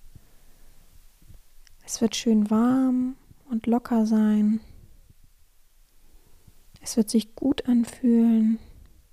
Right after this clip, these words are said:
Und in dir drin arbeitet es. Vergiss nicht, regelmäßig zu atmen, denn dort atmest du jeweils auch immer schön rein.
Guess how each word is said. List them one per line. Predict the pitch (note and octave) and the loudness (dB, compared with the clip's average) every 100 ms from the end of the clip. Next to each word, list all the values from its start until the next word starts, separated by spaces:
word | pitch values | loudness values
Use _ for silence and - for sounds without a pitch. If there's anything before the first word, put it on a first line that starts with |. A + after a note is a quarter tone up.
| - - - - - - - - _ - - - - _ - - - - - - - - - - | -20 -20 -20 -20 -20 -20 -20 -20 _ -20 -20 -20 -20 _ -20 -20 -20 -20 -20 -20 -20 -20 -20 -4
Und | B3 B3 | 0 2
in | C#4 D4+ D4 | 2 0 0
dir | B3 | 0
drin | B3 A#3+ B3+ | 0 0 0
arbeitet | - G3+ G#3 - - - - - | 2 0 0 -4 -16 -16 -18 -20
es. | - - - - - _ _ _ _ _ _ | -18 -16 -18 -20 -20 _ _ _ _ _ _
Vergiss | - A3 A#3 - A#3 | -4 0 0 0 0
nicht, | B3 A#3 - - | 0 0 -6 -8
regelmäßig | A3 A3 G#3+ G#3+ A3 G#3+ | -6 -2 -2 -2 -6 -12
zu | - D#4+ | -10 -6
atmen, | B3+ C4+ - C4 B3 C4+ - - - - - - | -4 -4 -4 -4 -2 -4 -8 -18 -20 -20 -8 2
denn | B3+ | 2
dort | B3 C4 C4+ B3+ | 4 2 0 -4
atmest | C4+ - C#4+ C4+ - | -6 -4 -6 -6 -6
du | B3 | -2
jeweils | A#3+ B3+ B3 B3+ - | -2 -2 -2 -4 -6
auch | A3+ | -6
immer | - G#3+ A3+ | -4 -2 -4
schön | - B3+ A#3+ | -4 -2 0
rein. | A3+ G#3+ G#3+ G3 | 0 2 2 2